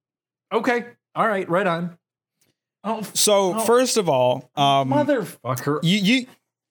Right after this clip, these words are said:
Speaker 1: Hold on.
Speaker 2: Excuse me. I'm just trying to tell a story
Speaker 1: No,
Speaker 2: here.
Speaker 1: you're, you're fine.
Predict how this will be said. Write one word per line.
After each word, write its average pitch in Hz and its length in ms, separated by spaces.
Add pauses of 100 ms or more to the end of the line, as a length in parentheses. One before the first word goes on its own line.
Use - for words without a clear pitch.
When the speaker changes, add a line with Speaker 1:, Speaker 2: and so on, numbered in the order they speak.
(120)
Speaker 1:
Hold 254 340
on. 147 720
Speaker 2:
Excuse 160 600
me. 120 380
I'm 180 160
just - 260
trying 175 280
to 147 80
tell 156 240
a - 20
story 180 440
Speaker 1:
No, 247 200
Speaker 2:
here. 226 100
Speaker 1:
you're, 285 380
you're 262 500
fine. 139 800